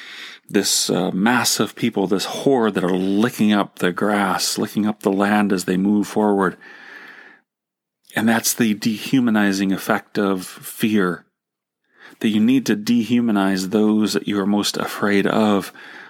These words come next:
in order to justify what you are planning to do to them. So Moses, again, is born under that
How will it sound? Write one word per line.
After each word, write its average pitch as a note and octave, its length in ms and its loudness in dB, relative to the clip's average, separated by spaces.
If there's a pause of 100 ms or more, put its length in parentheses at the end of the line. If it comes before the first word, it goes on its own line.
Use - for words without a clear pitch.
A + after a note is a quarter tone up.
(140)
in G#2 120 -4
order G#2 280 0
to G2+ 80 4
justify G2 640 0
what F#2+ 280 0
you G2 140 2
are F#2 240 0 (340)
planning G2 360 2
to F#2+ 120 0
do F#2+ 220 2
to F#2 240 0
them. E2+ 360 -2 (1700)
So - 220 0
Moses, C3 920 2 (140)
again, A2+ 360 2
is G2 120 2
born A2 380 -2
under A2 300 0
that G2 320 0